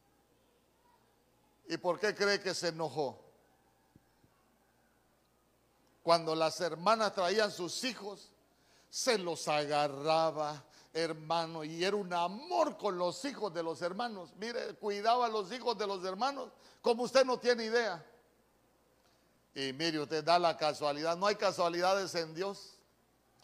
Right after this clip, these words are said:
Se le acercó uno, uno de sus hijos, hermano, "Mami, mami, mami", le dijo, "no me molestes que ando arrecha", le dijo, hermano.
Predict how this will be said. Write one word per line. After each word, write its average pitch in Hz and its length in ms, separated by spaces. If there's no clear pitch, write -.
Se 160 180
le 170 100
acercó 170 460
uno, 202 320
uno 202 280
de 185 120
sus 170 320
hijos, 208 380
hermano, 202 360
"Mami, 240 380
mami, 240 380
mami", 233 360
le 208 120
dijo, 190 420
"no 254 840
me 226 140
molestes 180 540
que 208 80
ando 208 200
arrecha", 170 440
le 147 100
dijo, 160 220
hermano. - 600